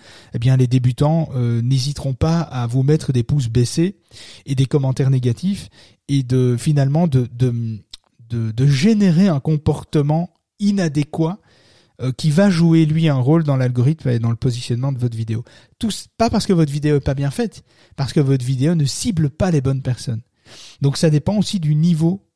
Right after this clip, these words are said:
des gens que vous u-, que vous voulez cibler. Qui vous voulez cibler ? Qu'est-ce qu'ils font ? Ils sont intéressés par quoi ?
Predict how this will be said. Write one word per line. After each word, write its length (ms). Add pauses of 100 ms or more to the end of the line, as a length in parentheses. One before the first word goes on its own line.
(320)
des 160
gens 320 (200)
que 80
vous 300
u-, 180
que 100
vous 120
voulez 300
cibler. 480 (300)
Qui 160
vous 160
voulez 240
cibler ? 400 (320)
Qu'est-ce 240
qu'ils 180
font ? 220
Ils 40
sont 120
intéressés 340
par 300
quoi ? 280